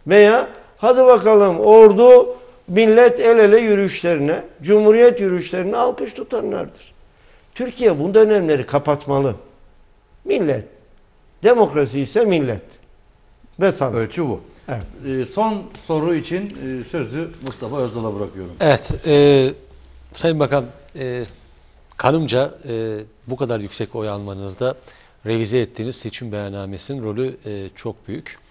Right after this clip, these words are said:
Speaker 3: Ve şimdi artık gözler yeni hükümette, e, işçisinden taşeronuna, e, asgari ücretlisinden gençlere kadar, e, vaat ettiklerinizin hayata geçirilmesini,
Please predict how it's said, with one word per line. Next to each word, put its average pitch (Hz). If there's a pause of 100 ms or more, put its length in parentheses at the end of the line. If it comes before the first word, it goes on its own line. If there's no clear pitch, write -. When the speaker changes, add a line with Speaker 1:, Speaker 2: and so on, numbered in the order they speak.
(500)
Speaker 3:
Ve 117
şimdi 127
artık 107
gözler 123 (340)
yeni 131
hükümette, 101 (200)
e, 107 (300)
işçisinden 113 (500)
taşeronuna, 107 (500)
e, 107
asgari 117
ücretlisinden 101
gençlere 110
kadar, 104 (480)
e, 113 (260)
vaat 117
ettiklerinizin 104
hayata 117
geçirilmesini, 110